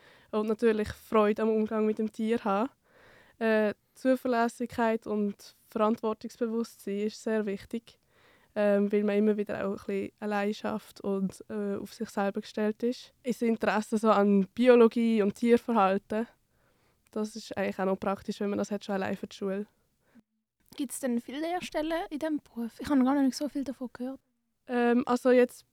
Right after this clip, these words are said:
Speaker 1: bei der Roche ist es so, dass es, äh, alle drei Jahre zwei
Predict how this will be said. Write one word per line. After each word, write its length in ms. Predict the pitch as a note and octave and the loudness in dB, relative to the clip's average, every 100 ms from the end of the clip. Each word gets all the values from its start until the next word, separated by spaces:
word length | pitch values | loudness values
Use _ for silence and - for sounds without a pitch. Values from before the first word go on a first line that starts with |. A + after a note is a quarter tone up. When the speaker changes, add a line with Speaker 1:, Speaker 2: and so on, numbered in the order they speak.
| - | -6
Speaker 1:
bei 80 | |
der 180 | A#3+ B3 | 2 4
Roche 380 | A#3+ D4+ - - | 6 4 0 -4
ist 160 | C4 C4+ | -4 -4
es 280 | B3+ B3 | -6 -6
so, 260 | - B3 A#3+ | 0 4 4
dass 320 | - A#3+ - | 2 -4 -2
es, 360 | A#3+ A3+ - - - | 0 0 -4 -14 -6
äh, 60 | |
alle 400 | A3+ - A3 A3+ | -4 0 2 2
drei 260 | A#3 A#3 A3+ | 0 -2 -2
Jahre 360 | A3 G#3+ G#3 G#3 - | 0 0 0 -4 -12
zwei 440 | - G#3 G3+ G#3 | -6 -4 -2 -6